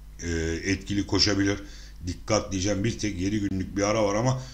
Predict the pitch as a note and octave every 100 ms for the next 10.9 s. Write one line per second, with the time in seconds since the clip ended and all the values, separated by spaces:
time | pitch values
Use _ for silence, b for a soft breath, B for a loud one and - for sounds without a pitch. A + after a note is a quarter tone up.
0 | B - A#2+ A#2 A2+ A2 A#2+ G#2+ G2+ -
1 | - A2+ G#2+ G#2 G#2+ G2 F2+ - B2 G#2+
2 | F#2 G#2+ G#2+ B B B E2+ F#2+ A2+ A2
3 | A2 G#2+ A2 A2 A2+ - G#2 G#2 - B
4 | B B - G2+ A#2 - G#2+ A2 G2+ F2
5 | E2+ - A#2 G#2 G2+ G2+ G2+ B B B
6 | - A2 A#2 D#2+ F#2+ C3 B2+ G#2 G2+ B2+
7 | - - B2+ G#2+ E2+ - A2+ F#2 F2+ A#2
8 | A#2+ G2 - A#2+ A2 - E2 D#2+ G2 A#2
9 | - B B - A2 F#2 F2 E2+ E2 -
10 | A#2+ - B B B - A#2 F2